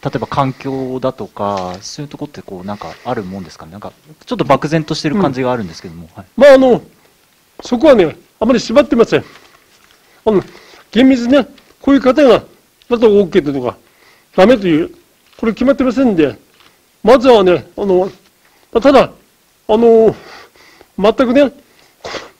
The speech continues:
Speaker 2: このお正月に家から出ないで、ほとんどね、家族以外と会ってないという、まあ、そういう方はね、まずは、まあ、全部ね、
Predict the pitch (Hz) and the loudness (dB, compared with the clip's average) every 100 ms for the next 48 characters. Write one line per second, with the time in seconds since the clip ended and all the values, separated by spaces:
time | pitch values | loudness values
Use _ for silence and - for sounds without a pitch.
0 | - _ _ - - 240 208 - _ - | -20 _ _ -20 -4 0 0 -4 _ -6
1 | 190 262 240 226 196 131 - - _ _ | 0 4 2 4 0 0 -10 -20 _ _
2 | - 170 247 247 196 233 254 233 165 139 | -12 -8 0 0 2 4 4 6 4 2
3 | - _ _ _ - 220 262 202 175 - | -8 _ _ _ -6 -2 0 2 0 -2
4 | _ - 220 240 233 254 254 233 156 - | _ -4 -2 0 0 4 2 4 0 -2
5 | _ _ - 240 269 220 165 170 143 - | _ _ -2 0 4 4 4 0 -6 -6
6 | _ _ _ _ _ 220 190 285 285 294 | _ _ _ _ _ -4 0 0 0 2
7 | 302 214 156 123 _ _ _ _ _ 196 | 4 6 4 -2 _ _ _ _ _ 0
8 | 247 240 214 165 - _ - - 190 - | 2 4 4 2 -4 _ -20 -2 -2 -2
9 | - _ _ _ 233 285 240 160 160 | -10 _ _ _ 0 2 2 0 -2